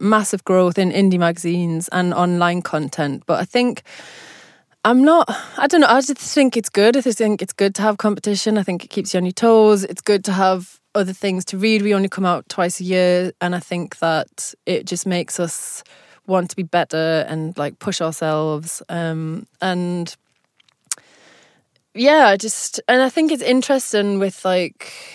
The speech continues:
everything that's been going on in digital news recently, like with the Pool closing, the Debrief folded, um, HuffPost, BuzzFeed. It's all, like, I think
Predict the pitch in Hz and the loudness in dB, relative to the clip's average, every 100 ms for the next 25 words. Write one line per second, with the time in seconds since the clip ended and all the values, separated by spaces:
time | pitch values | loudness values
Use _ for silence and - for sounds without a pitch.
0 | - - - 196 214 208 208 175 - 202 | -20 -12 -4 -2 0 0 0 -2 -2 -2
1 | 190 185 180 175 170 170 175 185 - 170 | 0 0 0 -2 -4 -4 -4 -4 -4 -4
2 | 180 185 180 - 175 - 180 175 - 185 | -2 -2 -2 -4 -8 -6 -6 -4 -6 -8
3 | - - 202 190 - 190 180 175 180 175 | -16 -2 0 0 0 -2 0 -2 -2 -2
4 | 175 175 170 190 175 175 - - 175 175 | -4 -6 -4 -4 -2 -2 -4 -2 0 0
5 | 170 165 165 165 - - - - - - | 0 0 -2 -4 -16 -20 -20 -20 -20 -20
6 | _ _ _ _ - 135 165 160 160 160 | _ _ _ _ -8 -4 -2 -2 -4 -6
7 | - 196 - - 185 180 175 175 - - | -4 -6 -6 -4 0 0 0 -4 -8 -10
8 | - - - _ _ _ _ 196 175 - | -10 -14 -14 _ _ _ _ -2 -2 -2
9 | 175 180 180 196 233 233 233 208 - 190 | -2 -2 -4 0 4 6 6 4 2 -2
10 | 202 190 - 233 208 - - | -2 -10 -2 -2 -2 -8 -16